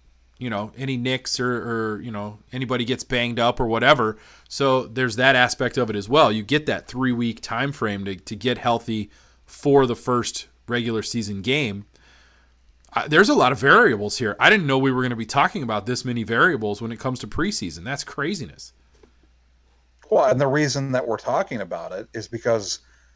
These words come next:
Speaker 2: the Broncos are playing in the Hall of Fame game against the Atlanta Falcons, which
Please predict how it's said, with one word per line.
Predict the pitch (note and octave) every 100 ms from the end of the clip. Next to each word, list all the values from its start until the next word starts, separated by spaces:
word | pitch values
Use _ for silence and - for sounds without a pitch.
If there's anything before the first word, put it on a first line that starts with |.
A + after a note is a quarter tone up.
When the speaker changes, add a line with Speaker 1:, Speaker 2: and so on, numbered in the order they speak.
| _ _
Speaker 2:
the | -
Broncos | - B2 C#3 C3 A#2
are | A#2 A2
playing | - - C3 D#3+ G#2 F#2+ A#2 C3 - _ _ _ _ _ _ _ -
in | A#2
the | G2+
Hall | A#2 A2
of | -
Fame | C3+ F3 D3
game | G2 F2+ G2 A#2+ B2 -
against | A2 G#2 -
the | A#2 A2
Atlanta | G2 G#2+ F2+
Falcons, | - C3 C#3+ F#2 F#2 A2+ - _ _ _ -
which | A#2+ A2+ - -